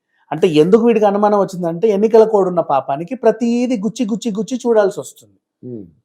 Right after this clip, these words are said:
Speaker 1: వాడి వెయ్యి బస్తాలు చూశాడు. ఏ బస్తాలైనా డబ్బులు ఉన్నాయేమో అని.
Speaker 2: ఉమ్.
Speaker 1: డబ్బుల కట్టలు, ఒక్క బస్తాలో డబ్బుల కట్టలు ఉంటాయి కదా,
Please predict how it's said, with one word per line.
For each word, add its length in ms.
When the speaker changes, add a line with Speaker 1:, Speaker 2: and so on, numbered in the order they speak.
Speaker 1:
వాడి 200
వెయ్యి 220
బస్తాలు 560
చూశాడు. 520
ఏ 160
బస్తాలైనా 560
డబ్బులు 300
ఉన్నాయేమో 540
అని. 140
Speaker 2:
ఉమ్. 380
Speaker 1:
డబ్బుల 240
కట్టలు, 260
ఒక్క 140
బస్తాలో 440
డబ్బుల 260
కట్టలు 220
ఉంటాయి 260
కదా, 180